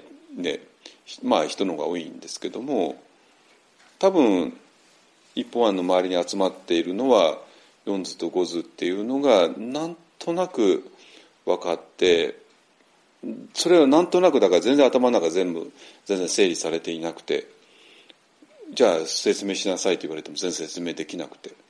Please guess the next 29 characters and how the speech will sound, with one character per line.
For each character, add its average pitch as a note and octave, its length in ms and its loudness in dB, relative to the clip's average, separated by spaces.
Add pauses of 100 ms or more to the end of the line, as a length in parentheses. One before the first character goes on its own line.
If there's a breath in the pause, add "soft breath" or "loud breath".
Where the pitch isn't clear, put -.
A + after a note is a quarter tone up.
(2250 soft breath)
で - 220 -2
も、 C#3 140 2 (140)
こ - 200 -4
の G3 180 0
せ-、 G#3 220 2 (920)
世 - 260 0
界 C#3+ 260 4
が F2+ 340 6 (400 soft breath)
全 D3+ 340 -2
て A2+ 140 -2
じ F2 100 0
ゃ E2+ 40 0
な A#2+ 180 -2
い C3 60 -2
ん F#2 80 -6
だ D#2+ 100 -2
よ D2+ 140 -6
ね F#2 160 -2
っ A2 40 -8
て - 220 -6
い F3+ 100 0
う G3 60 2
そ B2 180 -4
の G#2+ 140 -4
感 F2 260 -6
覚 E2+ 220 -10
で D#2+ 100 -10
す - 120 -14
ね。 G2+ 140 -10